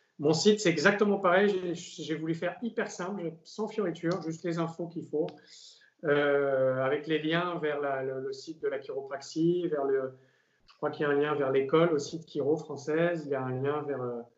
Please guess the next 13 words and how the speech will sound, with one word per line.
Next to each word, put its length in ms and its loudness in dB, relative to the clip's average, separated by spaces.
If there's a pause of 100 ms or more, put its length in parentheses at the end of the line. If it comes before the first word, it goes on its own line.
(760)
oui, 100 -6
euh, 240 2
vers 180 -2
le, 240 -2
je 100 -12
crois 180 -14
que 60 -18
c'est 120 -12
ça, 220 -4
l'O 120 6
M 140 4
S 260 4
aussi, 380 0